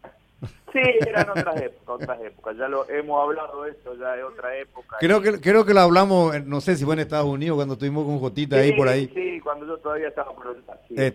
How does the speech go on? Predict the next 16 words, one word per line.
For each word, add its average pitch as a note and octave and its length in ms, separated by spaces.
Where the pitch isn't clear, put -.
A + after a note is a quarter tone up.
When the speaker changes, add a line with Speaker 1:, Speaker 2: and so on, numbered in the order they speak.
Speaker 1:
exactamente. F#2+ 300
Speaker 2:
Bueno, A#2+ 320
cu-, A3+ 140
eh, G#3+ 220
el G3 120
campeonato G3+ 480
merecido G#3+ 460
para F3 200
Messi, F3+ 300
esta D#3+ 180
Copa D#3+ 240
del D#3 120
Mundo, E3+ 240
¿se D3 120
merecía D3+ 540
él? E3 220